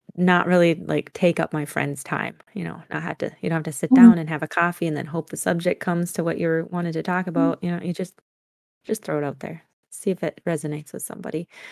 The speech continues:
Speaker 1: And then the surprise is when it does. That's the part that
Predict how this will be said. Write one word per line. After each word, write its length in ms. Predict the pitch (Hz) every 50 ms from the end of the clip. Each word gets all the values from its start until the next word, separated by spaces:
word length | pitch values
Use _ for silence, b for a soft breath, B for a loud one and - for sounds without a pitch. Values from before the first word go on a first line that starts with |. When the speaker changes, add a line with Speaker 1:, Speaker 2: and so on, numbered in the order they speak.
| B B B -
Speaker 1:
And 160 | 226 233 233
then 120 | 240 233
the 80 | 226 220
surprise 560 | - - 208 - - 220 269 320 262 196 170
is 360 | 165 170 180 185 - - - _ _
when 140 | - 190 190
it 120 | 196 190
does. 480 | 180 220 233 214 - - - - - - -
That's 300 | 190 196 233 226 - -
the 120 | - -
part 340 | - - - 151 139 143 139 _
that 300 | - 180 165 - - -